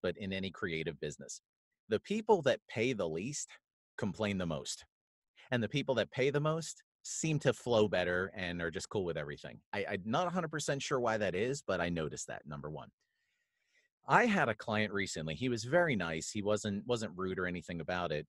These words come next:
but he was so picky about certain things. Like, he, it was a story about a cat.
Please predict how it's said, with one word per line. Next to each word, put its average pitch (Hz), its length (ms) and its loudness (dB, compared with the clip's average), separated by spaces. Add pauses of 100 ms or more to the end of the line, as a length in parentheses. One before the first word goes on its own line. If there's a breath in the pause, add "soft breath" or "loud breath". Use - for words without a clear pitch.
but 85 220 -2 (100)
he 113 280 -8
was 90 280 -2
so 143 520 -2 (140)
picky 98 360 -4
about 85 500 -2
certain 92 380 -6
things. 80 300 -4
Like, 78 200 -4 (280)
he, 113 140 -2
it 101 40 -4
was 95 120 -8
a 98 60 -8
story 139 300 0
about 87 200 0
a 78 60 -4
cat. - 340 -8